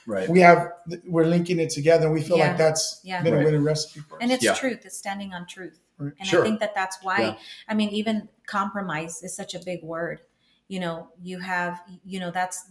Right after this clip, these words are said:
Speaker 3: for us, that's why we stand on our, our, on the standards that we have, because look at what compromise has gotten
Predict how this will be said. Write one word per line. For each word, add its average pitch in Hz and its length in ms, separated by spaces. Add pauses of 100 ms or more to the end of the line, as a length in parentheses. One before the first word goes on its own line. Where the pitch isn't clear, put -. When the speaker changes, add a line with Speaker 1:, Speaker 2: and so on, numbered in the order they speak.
Speaker 3:
for 185 240
us, 196 220
that's 170 220
why 180 360
we 165 100
stand 170 320
on 160 160
our, 147 260
our, 170 220
on 185 160
the 180 60
standards 180 340
that 165 100
we 180 80
have, 220 240
because - 360 (440)
look 220 300
at 240 100
what 208 140
compromise 196 560
has 170 140
gotten 165 400